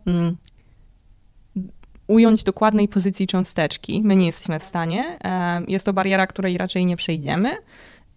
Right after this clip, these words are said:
i przez to nie podajemy konkretnej, konkretnego miejsca cząsteczki, tylko prawdopodobieństwo tego, gdzie ona się znajdzie.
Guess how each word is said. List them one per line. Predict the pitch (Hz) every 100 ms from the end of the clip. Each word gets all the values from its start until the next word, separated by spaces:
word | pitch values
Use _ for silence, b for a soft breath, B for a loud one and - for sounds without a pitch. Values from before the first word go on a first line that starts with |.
| _ -
i | 190 196 196 190
przez | - 214 -
to | 202 196 185 175 - _ _ _ _ _ _ -
nie | 202
podajemy | 196 202 196 196 202 185
konkretnej, | 180 185 185 185 185 175 170 151
konkretnego | 185 180 175 170 160
miejsca | 165 247 - 226
cząsteczki, | 226 208 202 - 190
tylko | 185 170 180
prawdopodobieństwo | 185 180 175 185 180 180 180 -
tego, | 196 185 185
gdzie | -
ona | - 185
się | 180 170
znajdzie. | 160 151 147 151 208